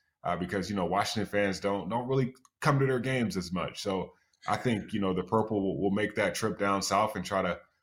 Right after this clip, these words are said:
um, I guess, turn that stadium purple. Just, just from being in Washington for a couple of years, I've been, um, the home team working for, for the Commanders, and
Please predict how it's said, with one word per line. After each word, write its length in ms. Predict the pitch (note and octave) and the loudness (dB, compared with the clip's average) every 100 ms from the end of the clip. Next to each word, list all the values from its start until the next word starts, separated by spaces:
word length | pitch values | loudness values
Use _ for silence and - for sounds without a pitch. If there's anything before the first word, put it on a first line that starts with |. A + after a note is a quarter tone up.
| _ _ | _ _
um, 420 | E2 F2+ D#2 A#1 B1 _ _ _ | -2 -2 -2 -8 -16 _ _ _
I 80 | F#2+ | -2
guess, 220 | G2 - | 0 0
turn 240 | - G#2+ | 4 4
that 160 | G#2 F#2 | 4 0
stadium 400 | - G2 F2+ F2 | 0 0 0 0
purple. 360 | G2+ G2+ E2 D#2 | 2 2 2 -2
Just, 400 | A2+ A2+ - B2+ | 0 0 0 4
just 180 | C#3 | 4
from 240 | C3+ A2+ F#2 | 6 4 4
being 460 | G#2+ A2+ A2+ G#2+ | 2 4 4 2
in 220 | - G2+ G#2 | -2 -4 0
Washington 680 | G#2 G#2+ A2 G2+ G#2+ G#2 G2+ _ _ _ _ _ - | 0 0 -2 -2 -4 -6 -8 _ _ _ _ _ -2
for 120 | G2 | 0
a 40 | |
couple 320 | - G#2+ G#2+ | 4 4 4
of 80 | G2+ | 2
years, 400 | G2+ G#2 G#2 F#2+ | 4 6 4 2
I've 160 | F#2 D#2+ | 0 0
been, 420 | G2+ G2+ F#2+ F#2 - _ _ _ _ | 2 2 0 -4 -12 _ _ _ _
um, 300 | - F2 E2 E2 | -2 -2 -2 0
the 100 | F#2 | 0
home 320 | G#2 A2+ A2+ | 4 4 2
team 340 | A2+ A2 G#2+ | 0 0 0
working 280 | G2+ G#2 G2+ | 2 0 -2
for, 380 | - G2+ F#2+ - - | -4 -2 -2 -4 -4
for 120 | G#2+ | -2
the 80 | G#2 | 0
Commanders, 600 | G2+ G2+ G2+ F#2+ F#2 - | 0 0 2 0 -2 -2
and 280 | E2 F2+ | -4 -4